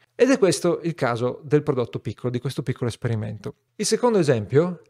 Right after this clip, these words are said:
e lo stiamo mettendo in atto adesso, abbiamo già fatto un piccolo esperimento alla fine del duemilaventi, lo stiamo preparando nel momento in cui registro.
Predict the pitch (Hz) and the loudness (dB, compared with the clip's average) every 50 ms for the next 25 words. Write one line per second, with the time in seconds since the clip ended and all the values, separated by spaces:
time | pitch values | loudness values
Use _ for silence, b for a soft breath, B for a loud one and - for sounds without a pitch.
0 | _ - 175 175 170 170 156 165 175 170 - 190 180 165 147 139 131 156 156 151 | _ 0 4 4 4 4 4 2 -2 0 0 0 0 0 0 -2 -2 -2 0 0
1 | 143 139 139 135 - 135 127 123 123 - 131 120 143 143 143 151 - 175 147 156 | 0 0 -2 -2 -2 -2 -4 -4 -4 -4 -4 -2 -2 -2 -2 -2 -2 -2 -2 -2
2 | 117 143 135 - 143 123 - - 139 131 123 131 127 - 123 120 113 - - 127 | -2 -2 -2 -2 -2 -2 -2 -2 -2 0 0 -2 -4 -4 -4 -6 -6 -4 -4 -4
3 | 123 117 110 113 113 110 120 120 127 131 139 139 135 156 160 156 143 135 117 104 | -4 -2 -2 -2 -2 -2 -4 -2 -2 0 0 2 2 0 0 0 -4 -6 -8 -8
4 | - 135 131 123 127 120 - 120 120 127 123 120 110 110 113 120 120 - - 120 | -8 -8 -6 -4 -6 -6 -4 -4 -4 -4 -4 -4 -6 -6 -6 -8 -8 -8 -10 -10
5 | 113 - 123 131 143 156 123 117 113 - - - 151 | -8 -6 -4 -2 -2 -2 -2 -4 -8 -8 -4 -4 -4